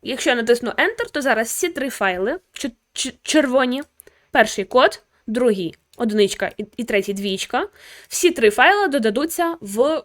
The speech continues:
відслідковування. Але я не хочу, щоб всі три, я хочу по одному.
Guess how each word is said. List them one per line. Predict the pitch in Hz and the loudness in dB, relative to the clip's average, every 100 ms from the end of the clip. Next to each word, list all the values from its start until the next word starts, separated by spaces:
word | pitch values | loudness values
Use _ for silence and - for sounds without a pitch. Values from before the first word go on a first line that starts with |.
| _ 208 | _ -10
відслідковування. | 233 - 247 240 190 170 160 156 | -8 -6 -6 -4 -6 -6 -8 -10
Але | - 247 | -4 -2
я | 359 | 2
не | 370 | 2
хочу, | 330 269 | 0 -4
щоб | - 214 | -4 -6
всі | - | -8
три, | 233 214 311 | -6 -6 -6
я | 269 | -6
хочу | 254 269 240 | -6 -6 -6
по | 233 | -4
одному. | 226 185 175 294 | -4 -4 -8 -10